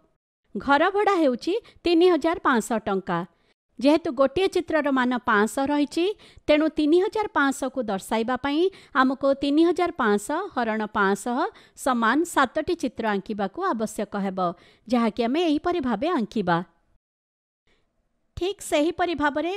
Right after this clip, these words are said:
ଖାଦ୍ୟପେୟ ବାବଦକୁ ତିନି ହଜାର ଟଙ୍କା ଖର୍ଚ୍ଚ ହୋଇଥାଏ, ତେଣୁ ଆମେ ଏହାକୁ ତିନି ହଜାର ହରଣ ପାଞ୍ଚଶହ ସମାନ ଛଅଟି ଚିତ୍ର ଆଙ୍କି ଦର୍ଶାଇବା।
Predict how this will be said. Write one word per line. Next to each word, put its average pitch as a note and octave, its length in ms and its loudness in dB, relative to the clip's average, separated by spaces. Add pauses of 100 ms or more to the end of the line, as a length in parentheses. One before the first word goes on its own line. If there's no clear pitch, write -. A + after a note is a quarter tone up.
(100)
ଖାଦ୍ୟପେୟ F#4 640 -2
ବାବଦକୁ A3 520 -4
ତିନି G3+ 320 -6
ହଜାର G3+ 260 -6
ଟଙ୍କା A3+ 220 -6
ଖର୍ଚ୍ଚ - 280 -10 (120)
ହୋଇଥାଏ, D4 380 -4 (520)
ତେଣୁ C#4+ 200 0
ଆମେ C4+ 240 0 (100)
ଏହାକୁ B3 320 -6 (180)
ତିନି A#3+ 340 -8
ହଜାର B3 380 -4 (280)
ହରଣ D#4 240 0 (140)
ପାଞ୍ଚଶହ F#3+ 420 -4 (500)
ସମାନ G#3+ 420 -4 (300)
ଛଅଟି F#4+ 500 -4
ଚିତ୍ର A#3 340 -8
ଆଙ୍କି B3 360 -4
ଦର୍ଶାଇବା। F#3+ 640 -4